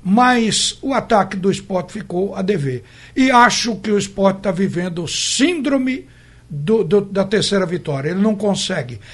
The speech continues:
É a sexta sequência que ele peca na terceira partida. Agora, tem um fator também a acrescentar. Os números colocam o Atlético caindo, que tá perto do Sport, e o Sport se mantendo.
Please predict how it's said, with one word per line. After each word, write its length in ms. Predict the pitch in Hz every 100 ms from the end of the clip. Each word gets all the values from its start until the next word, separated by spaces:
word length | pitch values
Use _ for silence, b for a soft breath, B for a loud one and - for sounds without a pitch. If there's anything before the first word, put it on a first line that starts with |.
| B
É 140 | 214 233
a 120 | 196
sexta 760 | - - 254 294 - - 247
sequência 920 | - 240 - - 196 220 214 233 214 B B B
que 80 | 226
ele 160 | 214
peca 420 | 196 - 190 190 202
na 140 | 190
terceira 440 | 202 185 196 180
partida. 600 | 170 170 - 131 107 101 B B B -
Agora, 300 | 240 247 196
tem 160 | 277
um 100 | 294
fator 440 | - 247 196 208 196
também 360 | 202 165 180
a 60 | 190
acrescentar. 880 | 196 185 170 - 165 - 113 101 B B B
Os 300 | 392 320 143
números 760 | 170 233 262 196 135 - - - - - - - - - - - - b b b -
colocam 720 | 226 226 214 196 196 165 147 b b b -
o 160 | 208
Atlético 840 | 214 202 202 190 165 - 156 - 147
caindo, 460 | 170 160 180 247 208
que 100 | -
tá 140 | 156
perto 340 | - 147 143
do 100 | 147
Sport, 520 | 156 - - - - 480
e 100 | 392
o 60 | 294
Sport 340 | - 247 208
se 120 | -
mantendo. 460 | 339 311 196 170